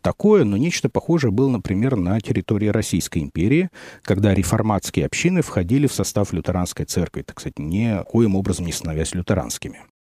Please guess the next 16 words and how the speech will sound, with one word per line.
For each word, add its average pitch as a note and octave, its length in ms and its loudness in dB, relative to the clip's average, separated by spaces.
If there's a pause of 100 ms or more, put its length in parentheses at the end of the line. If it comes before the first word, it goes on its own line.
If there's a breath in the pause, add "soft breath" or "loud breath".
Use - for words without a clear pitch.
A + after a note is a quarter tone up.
(1400 loud breath)
Бывают D3+ 420 4
в - 80 0
некоторых D3 560 4
частях A2+ 380 0
Германии, A#2+ 480 2
получаются D3 760 0
другие B2+ 440 2
унии, C3+ 320 4
так - 180 -4
называемые G#2 560 0
консенсусные, G#2 1000 -2
когда G#2+ 540 2 (300)
лютеранские A2 580 2
и E2+ 40 0
реформатские G2 600 -2
общины E3+ 420 -2